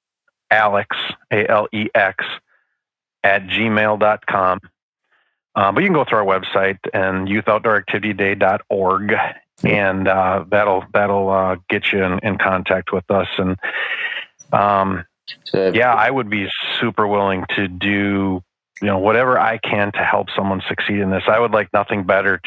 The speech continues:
Speaker 1: to, and we've had some, we've had a, a couple of groups that have came to our event and, like, "We're in, help us, let's get this thing going." And, and, and they've, they've had some success. They're early in their, in their journey, but, but it, but it is happening.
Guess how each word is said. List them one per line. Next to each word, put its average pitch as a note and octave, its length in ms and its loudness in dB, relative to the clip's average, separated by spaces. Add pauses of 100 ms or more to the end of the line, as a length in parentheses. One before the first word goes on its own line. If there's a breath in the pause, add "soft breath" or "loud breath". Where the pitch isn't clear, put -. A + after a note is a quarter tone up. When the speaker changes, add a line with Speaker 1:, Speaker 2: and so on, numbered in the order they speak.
Speaker 1:
to, F#2+ 340 -2 (200)
and C#3 280 0
we've G#3 100 2
had E3+ 300 0
some, F#2 140 -2
we've A#2+ 120 0
had A#2+ 240 2
a, G#2 180 0
a G2 60 -2
couple G2+ 300 0
of F#2+ 100 -2
groups G2 360 -4
that G2+ 100 0
have G2 180 -2
came G2 260 -2
to - 40 -6
our F#2+ 160 4
event F#2+ 260 -2
and, F#2+ 120 -2
like, F2+ 180 0 (180)
"We're G2 280 2
in, F2 220 -2 (220)
help F#2+ 260 0
us, F#2+ 120 0 (100)
let's F#2 160 0
get F2+ 180 -6
this F2 200 -4
thing F2+ 160 -2
going." F2 340 -2
And, E2+ 160 -4 (380 loud breath)
and, F2+ 420 0
and F2+ 160 0
they've, F#2 240 0 (300)
they've F#2+ 200 0
had F2+ 300 0
some F2 120 -4
success. - 420 -2
They're D3+ 100 2
early G2+ 380 2
in F#2 140 0
their, F#2 260 2 (720 loud breath)
in G2+ 120 2
their G2 160 2
journey, F#2+ 400 0
but, F2+ 240 0 (160)
but F#2+ 260 0
it, F#2+ 140 -2 (240)
but G2 100 2
it F#2 140 -4
is F#2 180 -2
happening. F2 600 0